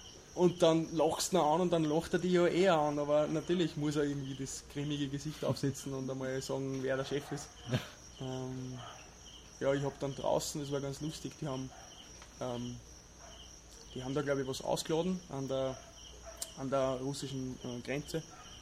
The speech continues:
Speaker 1: Und das waren halt vier so, vier so Arbeiter und die haben halt, also irrsinnig schwere Kiste,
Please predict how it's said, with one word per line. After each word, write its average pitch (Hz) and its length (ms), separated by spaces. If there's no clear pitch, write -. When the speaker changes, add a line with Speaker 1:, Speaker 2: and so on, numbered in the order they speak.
Speaker 1:
Und 135 340
das 131 140
waren 131 140
halt 135 100
vier 175 160
so, 147 340
vier 156 140
so 139 180
Arbeiter 175 480
und 143 180
die 131 60
haben 131 80
halt, 139 140
also 127 220
irrsinnig 175 460
schwere 135 320
Kiste, 156 440